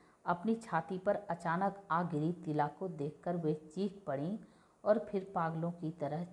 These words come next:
चूमने लगीं। मिसेज बेदी ने आंखें खोलीं। "काकी, तुझे यह क्या हो गया?" सफ़ेद मर्दानी धोती और नंगी कलाइयाँ देखकर वह रोने लगी। "क्या हुआ कक्का को?"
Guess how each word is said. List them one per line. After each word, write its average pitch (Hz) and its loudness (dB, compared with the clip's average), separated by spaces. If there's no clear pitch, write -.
चूमने 139 -4
लगीं। - -10
मिसेज 208 4
बेदी 180 4
ने 185 0
आंखें 160 -4
खोलीं। 160 2
"काकी, 208 -2
तुझे 220 2
यह 190 4
क्या 202 2
हो 160 0
गया?" 135 -2
सफ़ेद 220 4
मर्दानी 175 2
धोती 175 -6
और 175 0
नंगी 160 0
कलाइयाँ 151 0
देखकर 156 -4
वह 156 0
रोने 139 -4
लगी। 127 -10
"क्या 233 10
हुआ 220 4
कक्का 196 -2
को?" 156 -4